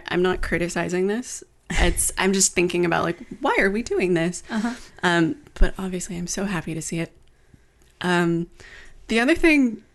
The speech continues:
Speaker 1: that this led me to think about a lot is how prevalent, um, gender swap or cis flip fics are in
Speaker 2: Mm-hmm.
Speaker 1: fandom now,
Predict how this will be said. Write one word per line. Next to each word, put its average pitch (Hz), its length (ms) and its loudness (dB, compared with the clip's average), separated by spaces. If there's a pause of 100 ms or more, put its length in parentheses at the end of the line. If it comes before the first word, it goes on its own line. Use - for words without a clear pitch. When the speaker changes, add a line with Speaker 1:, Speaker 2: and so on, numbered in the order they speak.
(180)
Speaker 1:
that 180 400 2 (580)
this 190 200 2
led 175 180 2
me 185 300 4 (340)
to 208 120 -2
think 185 200 -2
about 180 220 0
a 175 80 -2
lot 156 380 -4 (100)
is 170 640 -6 (160)
how 196 200 -2
prevalent, 185 960 2 (840)
um, 180 440 -6 (120)
gender 190 300 -2
swap 214 300 -4
or 185 60 -4
cis - 320 0
flip 285 260 -4
fics 285 420 -4
are 262 260 0
in 214 120 4
Speaker 2:
Mm-hmm. 208 300 4
Speaker 1:
fandom 226 360 2
now, 277 340 0